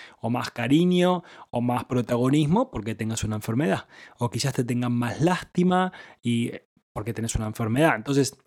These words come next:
ahí es cuando te das cuenta de que el ego va a usar como provecho la enfermedad para, para dejar que te quedes clavado o aferrado a esa identidad.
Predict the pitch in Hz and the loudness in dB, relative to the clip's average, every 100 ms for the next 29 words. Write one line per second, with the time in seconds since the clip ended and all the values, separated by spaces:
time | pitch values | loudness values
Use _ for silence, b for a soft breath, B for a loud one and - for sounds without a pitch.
0 | - - 127 160 147 123 131 123 - 143 | -14 -4 0 2 2 2 -2 -4 0 0
1 | 131 127 185 - B B B B _ 123 | 0 -2 -4 -8 B B B B _ -4
2 | 117 120 113 113 120 143 156 123 127 - | -4 -2 0 0 2 4 4 2 0 -2
3 | 131 131 131 123 117 117 123 135 120 110 | -2 -2 -4 -4 -2 -2 0 -2 -2 -4
4 | 117 117 120 135 151 - 117 113 107 110 | -4 -2 0 -2 -4 -8 -8 -6 -6 -10
5 | - _ _ _ _ 120 120 113 104 139 | -16 _ _ _ _ -4 -2 -2 -4 -4
6 | 143 - 139 143 - - - 117 143 151 | -4 0 0 0 -4 -18 -8 0 2 2
7 | 147 - - _ _ 120 120 120 139 160 | 0 -4 -14 _ _ -2 0 0 2 4
8 | 139 143 185 - 113 - 135 127 151 156 | 4 2 0 -6 -4 -4 -4 -2 2 2
9 | 143 123 123 117 110 107 107 104 - | 2 2 -2 -2 -4 -6 -8 -10 -14